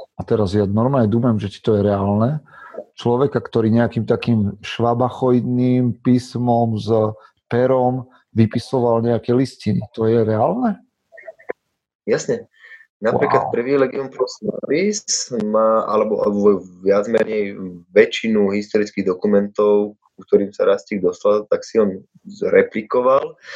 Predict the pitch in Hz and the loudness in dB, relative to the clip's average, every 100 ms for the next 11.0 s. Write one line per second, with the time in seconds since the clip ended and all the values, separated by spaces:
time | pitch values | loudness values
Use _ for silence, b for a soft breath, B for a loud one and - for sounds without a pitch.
0 | B B B 104 101 - 113 113 - 117 | B B B 2 2 2 -4 -2 2 4
1 | 113 104 - 110 120 113 - - 101 104 | 4 0 -6 -4 0 0 -2 -12 -4 0
2 | 107 107 - 101 104 101 - 104 - - | 2 0 -2 -2 0 -2 -6 -12 -10 0
3 | 98 92 - 104 95 92 101 - 107 101 | 0 0 0 2 2 -2 -6 -4 -6 -2
4 | 104 101 98 101 101 104 101 107 - 110 | 0 2 0 -2 -2 -2 -4 -6 -2 -2
5 | - 113 - 104 104 135 - 123 120 113 | -2 -6 -4 -4 -2 -4 -2 0 0 0
6 | B B B B - 104 101 104 101 101 | B B B B 0 2 2 -2 0 0
7 | 104 107 104 104 113 104 98 104 117 - | 0 0 0 0 -2 -2 -2 -2 -2 -4
8 | 107 104 101 107 104 101 - 107 104 104 | -8 -2 -2 -2 0 0 -2 -2 0 0
9 | 101 101 101 104 113 101 98 98 107 113 | 0 -2 -2 -6 -4 -2 -2 -2 -2 -2
10 | 107 101 _ 104 101 - 104 107 104 | -2 -6 _ -2 0 -4 0 0 -2